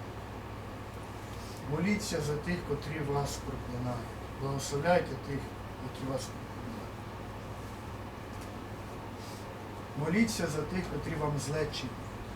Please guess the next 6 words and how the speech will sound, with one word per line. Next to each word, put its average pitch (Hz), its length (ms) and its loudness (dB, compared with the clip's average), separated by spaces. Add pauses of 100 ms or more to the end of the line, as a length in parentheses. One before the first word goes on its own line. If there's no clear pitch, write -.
(1600)
Але 143 140 6
моліться 165 420 4
як? 151 220 6 (1400)
Знову. 143 220 4 (2250)
Прости 143 420 2
їм, 190 280 8